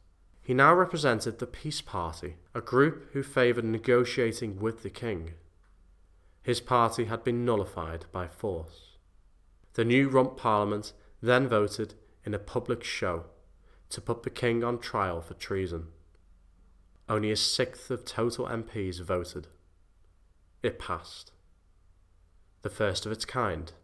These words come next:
He would be tried as Charles Stuart. On the eighteenth of December, a beleaguered king was removed from Carisbrooke Castle.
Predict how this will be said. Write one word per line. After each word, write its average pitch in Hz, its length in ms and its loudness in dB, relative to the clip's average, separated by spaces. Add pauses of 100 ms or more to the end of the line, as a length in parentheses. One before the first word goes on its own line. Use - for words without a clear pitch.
(720)
He 117 200 2
would 117 160 0
be 127 80 -2
tried 95 500 -2 (240)
as - 140 -8
Charles 82 640 -4
Stuart. - 580 -6 (1300)
On 110 100 2
the 113 120 6
eighteenth 143 360 4
of 151 60 -4
December, 110 600 0
a 113 40 -6
beleaguered 123 600 2
king 104 380 -2
was 101 200 -6
removed 113 460 2
from 127 200 -8
Carisbrooke 98 580 -2
Castle. - 400 -6